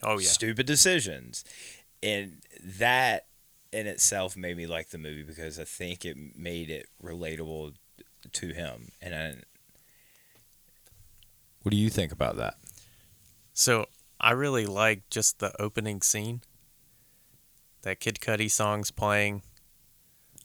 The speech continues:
Speaker 1: I kinda already know I'm in good hands. I'm like, "Okay, this song makes sense for this movie, for
Speaker 2: Mm-hmm.
Speaker 1: this character, based on what I've seen in the trailer."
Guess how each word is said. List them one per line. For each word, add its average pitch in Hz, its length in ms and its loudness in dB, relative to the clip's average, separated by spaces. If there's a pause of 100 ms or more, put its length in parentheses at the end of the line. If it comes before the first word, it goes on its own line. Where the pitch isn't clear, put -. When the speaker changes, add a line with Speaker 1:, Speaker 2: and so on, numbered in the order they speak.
Speaker 1:
I - 60 -14
kinda 104 260 -2
already 107 300 2
know 107 220 6
I'm 104 100 0
in 110 120 2
good 107 160 4
hands. 107 380 2
I'm 101 100 -2
like, 92 260 -2
"Okay, 110 280 6
this 113 220 2
song 117 440 4
makes 110 260 2
sense 113 300 2
for 110 360 0
this 107 320 2
movie, 110 460 -4 (360)
for 104 60 0
Speaker 2:
Mm-hmm. 107 280 4
Speaker 1:
this 107 180 2
character, 110 460 2
based 104 300 0
on 101 120 -4
what 101 140 -4
I've 101 120 -4
seen 110 220 -4
in 101 100 -6
the 95 60 -6
trailer." 113 420 -2